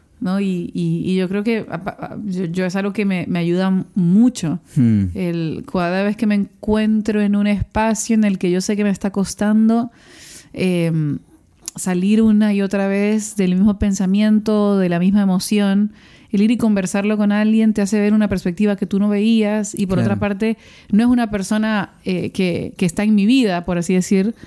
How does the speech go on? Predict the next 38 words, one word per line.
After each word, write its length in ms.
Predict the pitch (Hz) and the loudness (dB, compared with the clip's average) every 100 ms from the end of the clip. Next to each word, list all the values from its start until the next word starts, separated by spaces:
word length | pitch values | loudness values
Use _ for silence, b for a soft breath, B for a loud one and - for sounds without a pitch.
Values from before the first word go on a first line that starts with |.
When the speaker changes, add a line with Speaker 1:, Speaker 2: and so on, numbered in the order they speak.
| B B - | B B -6
Speaker 1:
eh, 380 | 180 170 170 170 | -2 -2 -2 -2
o 60 | |
sea, 100 | 180 | 0
que 60 | 175 | 0
está 140 | 165 | 0
en 80 | 190 | 0
mi 100 | 202 | 0
contexto, 560 | 196 185 226 208 - 233 | 0 0 -2 -4 -2 0
entonces 340 | 208 190 202 | 2 2 2
me 100 | 196 | 2
puede 240 | 185 196 | 0 0
dar 220 | 196 196 202 | 0 2 2
una 200 | 202 196 | 4 2
opinión 360 | 190 175 - 196 | 2 2 2 0
Speaker 2:
Totalmente. 300 | 190 185 - - | 0 -4 -8 -2
Speaker 1:
mucho 260 | 196 190 | 0 2
más, 640 | 202 196 196 185 175 - - B B B B B | 2 2 2 0 -4 -10 -14 B B B B B
eh, 220 | - 175 170 | -2 2 4
neutra, 440 | 233 226 185 170 | 2 2 -2 -4
¿no? 200 | 185 262 - | -4 -4 -4
Sobre 240 | 190 175 | -2 0
las 100 | 175 | -2
cosas. 260 | 165 180 180 | -4 -2 0
Entonces 600 | 180 185 196 190 180 - _ b _ 131 | 2 2 0 0 -2 -8 _ b _ -2
Speaker 2:
Así 180 | 123 | 0
que 80 | 139 | 2
bueno, 200 | 143 139 - | 2 0 0
un 120 | 160 | 0
gran 280 | 170 190 190 | 0 0 0
Speaker 1:
Sí. 40 | |
Speaker 2:
mes 240 | 156 156 139 | 0 -2 -2
el 140 | 131 | 0
que 60 | 113 | 2
se 80 | 127 | 2
viene 140 | 127 | 2
por 140 | 120 117 | 0 0
delante. 460 | 117 117 120 131 | 0 0 0 -2
Speaker 1:
Sí. 320 | 160 208 180 | -2 0 0